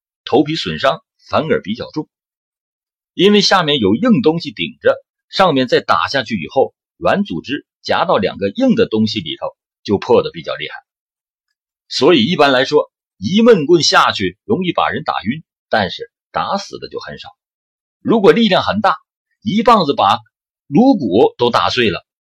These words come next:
头皮受到的压迫反而是比较轻。第三个问题，到底是几个人作案？现在受害的人已经有八个人，其中七个人都在一个屋，都没有睡觉，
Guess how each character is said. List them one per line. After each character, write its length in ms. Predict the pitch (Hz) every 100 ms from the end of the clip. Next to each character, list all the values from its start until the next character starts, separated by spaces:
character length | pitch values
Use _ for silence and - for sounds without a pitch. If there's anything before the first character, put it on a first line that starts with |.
| _
头 180 | - 175
皮 160 | 127 156
受 200 | 160 127
到 140 | 117
的 100 | 98
压 180 | 120 117
迫 260 | 139 - _
反 180 | _ 87
而 160 | 90 71
是 120 | 78
比 120 | 67
较 140 | 73 62
轻。 220 | - 85 _ _ _ _ _ _ _ _ _ _ _ _ _ _ _ _ _ _ _ _ _ _ _ _ _ -
第 120 | 220
三 220 | 208 214
个 100 | 165
问 140 | 107
题， 200 | 87 - _ _ _ _ -
到 260 | 165 175 110
底 140 | 87
是 140 | 117
几 240 | 107 - 73
个 140 | 123
人 140 | 160 71
作 140 | 62
案？ 80 | 57 _ _ _ _ _ _ _ _ _
现 260 | - 156 135
在 140 | 135
受 260 | - 147 117
害 200 | 135 110
的 80 |
人 160 | 80 95 - _
已 180 | 87 90
经 140 | 98
有 120 | 92 -
八 220 | 95 95
个 100 | 78
人， 100 | - _ _ _
其 280 | - 165 165
中 240 | 156 156 _
七 260 | - 180 180
个 120 | 110
人 160 | 101 110
都 140 | 110
在 120 | 104
一 160 | 78 92
个 140 | 92
屋， 180 | 104 - _ -
都 180 | 110 110
没 80 | 95
有 80 |
睡 180 | - 92
觉， 180 | 104